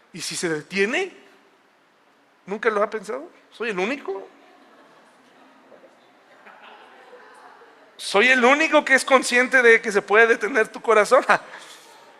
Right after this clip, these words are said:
Si sigues comiendo así, ¿no? Eh, si sigues comiendo chocola-, pan de muerto, desde,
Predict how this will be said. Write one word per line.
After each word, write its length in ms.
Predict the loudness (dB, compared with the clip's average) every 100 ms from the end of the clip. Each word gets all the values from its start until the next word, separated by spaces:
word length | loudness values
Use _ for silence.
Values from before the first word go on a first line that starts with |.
| _ _
Si 140 | -8
sigues 240 | -2 0 0
comiendo 400 | -2 0 2 2
así, 200 | 2 -4
¿no? 140 | -4 -6 -20 -20 -20 _ _
Eh, 840 | 0 2 2 2 2 0 -2 -6 -8
si 160 | -10
sigues 240 | 2 2 2
comiendo 480 | 0 0 4 4 2
chocola-, 500 | -2 0 2 2 4
pan 160 | 6
de 80 | 6
muerto, 420 | 6 6 6 4
desde, 540 | 2 2 2 2 0